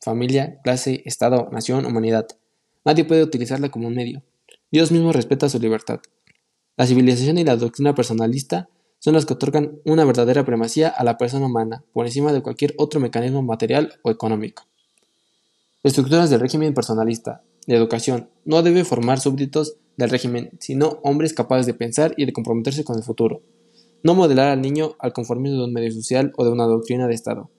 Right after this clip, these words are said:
que no sea adaptable y que cumpla funciones sociales. La educación no es meramente esencial ni al ciudadano, ni al profesional, ni al personaje social.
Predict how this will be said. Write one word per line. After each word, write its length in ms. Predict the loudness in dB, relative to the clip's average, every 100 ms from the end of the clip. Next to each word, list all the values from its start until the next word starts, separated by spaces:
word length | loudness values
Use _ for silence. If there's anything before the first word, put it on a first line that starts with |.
| _ _
que 140 | 0 2
no 80 |
sea 140 | 4 2
adaptable 440 | 0 0 2 4
y 120 | 2 -2
que 120 | -2
cumpla 240 | -2 0
funciones 320 | -2 -4 -4 -4
sociales. 560 | -4 -4 -6 -10 -14 _ _ -2
La 80 | 2
educación 380 | 4 2 0 0
no 80 |
es 60 | 0
meramente 420 | 0 0 -2 -2
esencial 340 | -4 -2 0 0
ni 80 |
al 60 | 0
ciudadano, 560 | 0 -2 0 0 -2 -2
ni 80 | -2
al 60 |
profesional, 640 | 2 0 -2 -4 -2 -4 -4 -8
ni 100 | -4
al 120 | -2
personaje 400 | -2 -4 -2 -2
social. 400 | -4 -4 -4 -4